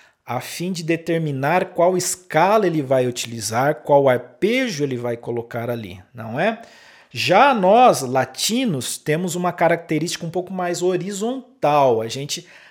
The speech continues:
amplia o, e tenta encaixar em campos harmônicos, né? Então, ah, as melodi-, são melodias mais amplas, né? Dentro de um mesmo campo harmônico. É uma característica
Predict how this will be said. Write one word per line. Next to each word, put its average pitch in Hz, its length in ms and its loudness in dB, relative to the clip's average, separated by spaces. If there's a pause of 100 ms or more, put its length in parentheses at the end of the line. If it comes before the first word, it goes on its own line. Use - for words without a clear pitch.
(100)
amplia 180 920 0
o, 120 240 -8 (260)
e 131 380 -6
tenta 170 320 -4
encaixar 180 760 0
em 165 100 -4
campos 190 640 -2
harmônicos, 135 800 -2
né? 139 240 -2
Então, 160 360 -2 (380)
ah, 123 380 0
as 123 120 -2
melodi-, 135 440 -2
são - 320 -2
melodias 139 540 0
mais 120 500 -4
amplas, 165 800 0 (220)
né? 143 320 -6
Dentro 151 340 -2
de 131 80 -8
um 127 80 -6
mesmo 127 420 -2
campo 117 360 -10
harmônico. 120 640 -10
É 156 100 -2
uma 202 160 -2
característica 208 1040 -4